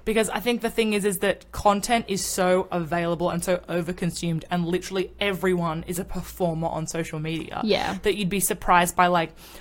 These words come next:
Speaker 1: I'm constantly surprised by the things that I get trapped in on TikTok,
Speaker 2: Mm.
Speaker 1: YouTube, and, like, I'm not a big, like, I'm, I'm not on those sort of video, like,
Speaker 2: Yeah.
Speaker 1: apps that often.
Speaker 2: Yeah.
Speaker 1: But, like,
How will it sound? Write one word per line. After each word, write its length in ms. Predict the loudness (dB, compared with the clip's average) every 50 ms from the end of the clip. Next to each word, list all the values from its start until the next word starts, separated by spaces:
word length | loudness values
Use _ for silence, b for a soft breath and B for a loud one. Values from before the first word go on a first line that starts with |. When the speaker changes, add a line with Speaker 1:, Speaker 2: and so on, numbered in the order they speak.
| B B 4
Speaker 1:
I'm 180 | 4 4 4
constantly 440 | 2 0 2 2 2 2 -2 -4 -4
surprised 340 | -4 0 2 2 2 4 4
by 100 | 2 2
the 80 | 2 2
things 280 | -2 0 -2 -2 0
that 80 | 0 -2
I 60 | 0
get 120 | -2 -2 -4
trapped 380 | -4 -2 -2 -2 -4 -4 -4
in 160 | -4 -2 -2 -2
on 480 | -2 -2 -2 0 0 0 0 -2 -4 B B B B B
TikTok, 760 | -6 -2 -2 -2 -2 -4 -2 2 4 4 4 2 0 -2 0
Speaker 2:
Mm. 280 | 4 4 4 4 4 2
Speaker 1:
YouTube, 520 | 0 0 0 0 0 2 2 2 2 2 2
and, 120 | 0 0 0
like, 160 | 0 0 2 4
I'm 200 | 4 6 6 6
not 140 | 4 4 2
a 120 | 0 -4 -6 -10 -4
big, 400 | -2 0 0 0 -2 -4 -8 -16 -18 -14 -8
like, 140 | -6 0 2
I'm, 160 | 2 2 2 4
I'm 240 | 4 4 6 6 6
not 200 | 6 6 6 6
on 240 | 6 6 6 6 6
those 180 | 4 4 4 2
sort 120 | 2 0
of 80 | 2 0
video, 680 | 0 -2 -2 -2 0 0 0 2 2 0 0 -2 -4 -6 -10 -6
like, 200 | -2 0 2 2
Speaker 2:
Yeah. 140 | 2 4 6
Speaker 1:
apps 380 | 6 6 4 4 0 -4 -4 -2 -2
that 280 | 0 2 4 2 2 2 -2
often. 440 | -6 -6 -4 -4 -2 -2 -2 -4 -4
Speaker 2:
Yeah. 220 | -2 -2 -2 -2 -2 0
Speaker 1:
But, 140 | 0 2 4
like, 220 | 4 4 2 0